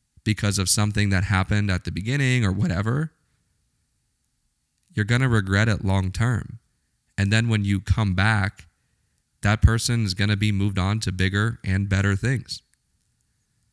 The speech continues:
This is one of my biggest pieces of advice to you listening out there, whether you're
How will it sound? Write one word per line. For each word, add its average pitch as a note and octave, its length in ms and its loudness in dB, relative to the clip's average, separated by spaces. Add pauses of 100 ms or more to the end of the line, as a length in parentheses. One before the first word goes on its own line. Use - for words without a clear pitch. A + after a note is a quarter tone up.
(1040)
This A#2 200 -2
is C#3+ 100 -2
one C3 160 2
of B2+ 80 2
my A2 140 2
biggest G2+ 600 -2 (800)
pieces G2+ 380 -2
of F#2 100 -2
advice F#2 680 0 (340)
to G#2 120 -2
you G2 140 2
listening G2 380 2
out F2+ 220 0
there, D#2+ 180 -2
whether F2+ 260 -2
you're F2+ 380 0